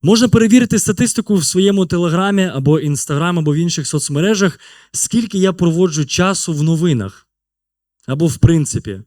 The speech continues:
в соцмережах. Скільки я проводжу часу і скільки я проводжу часу, читаючи Біблію, спілкуючись з моїм батьком,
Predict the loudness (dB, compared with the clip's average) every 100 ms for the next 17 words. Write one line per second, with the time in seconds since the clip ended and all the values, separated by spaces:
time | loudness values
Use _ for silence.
0 | _ _ _ _ _ _ _ _ _ _
1 | _ -6 0 0 0 0 0 -2 -8 -16
2 | _ _ -12 -4 4 4 4 2 2 2
3 | 2 0 -2 -6 -4 -4 -4 -6 -10 _
4 | _ -10 -8 -4 0 2 0 0 -4 -4
5 | -2 -2 -4 -4 -6 _ _ _ -10 -2
6 | 2 2 2 -2 -2 -2 0 0 0 0
7 | 2 0 0 -6 -4 -2 -2 -4 -6 -8
8 | -12